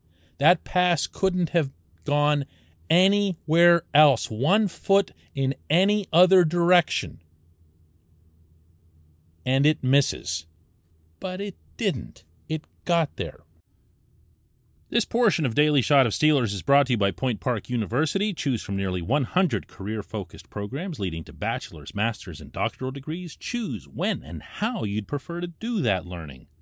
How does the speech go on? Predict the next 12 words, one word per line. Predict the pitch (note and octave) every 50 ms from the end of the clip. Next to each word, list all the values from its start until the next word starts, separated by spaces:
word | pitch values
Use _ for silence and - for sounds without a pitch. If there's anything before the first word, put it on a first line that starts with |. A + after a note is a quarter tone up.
| _ _ _ _ _ _ _ _ _ _ _ _ _
Whether | - F#2 F2 E2+ F2 E2+
it's | D#2+ -
at | - -
Point | - - A#2 A2 F#2+ -
Park's | - - G2+ F2+ - -
gorgeous | - - D3+ G3 G#3+ E3+ B2 G2+ E2+
downtown | - - G2+ F#2+ F2 - - F2+ E2+ E2+
Pittsburgh | - F#2 F2 - - C#2+ - -
campus, | - D#3 F3 G3 - G#3 - -
whether | - F2+ F#2 F2+ E2+
it's | D#2+ - -
online, | F#2 E2 E2 D#2 D#2+ E2+ F#2+ A2+ C#3 D3+ C3+